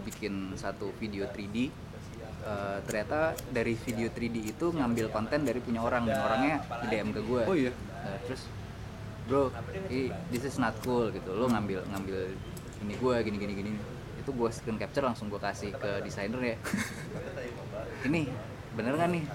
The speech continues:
Speaker 1: "Oh iya, itu gue emang ngambil gini, gini, gini, gini." Terus ya udah gue bilang sama, "Oke, sorry, gue ju-, gue nggak tahu ini ternyata, eh, apa, desainer gue juga bareng ngasih tahu."
Speaker 2: Hmm.
Speaker 1: Ya udah gue take down, gue bikin baru lagi.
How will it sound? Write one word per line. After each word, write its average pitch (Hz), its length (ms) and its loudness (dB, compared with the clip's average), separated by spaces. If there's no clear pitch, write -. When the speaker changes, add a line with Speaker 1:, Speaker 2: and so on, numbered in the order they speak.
Speaker 1:
"Oh 135 140 2
iya, 151 240 4
itu - 300 -4
gue 120 360 0
emang 123 300 4
ngambil 110 240 0
gini, 107 160 -2
gini, 104 160 -2
gini, 101 180 -4
gini." 107 200 -2
Terus - 240 -6
ya 98 100 -4
udah 113 120 2
gue 110 120 2
bilang 101 220 0
sama, 95 260 -2
"Oke, 131 220 0
sorry, 127 260 2
gue 120 140 2
ju-, 110 120 2
gue 120 200 2
nggak 110 180 0
tahu 101 240 2
ini 110 140 0
ternyata, 107 420 2
eh, 95 380 0
apa, 117 180 2
desainer 117 400 4
gue 127 120 4
juga 120 180 4
bareng 110 200 4
ngasih 98 220 0
tahu." 104 240 6
Speaker 2:
Hmm. 110 240 2
Speaker 1:
Ya 110 160 2
udah 120 160 4
gue 113 80 4
take 110 180 0
down, 120 220 4
gue 107 80 4
bikin 107 240 2
baru 98 160 4
lagi. 98 240 0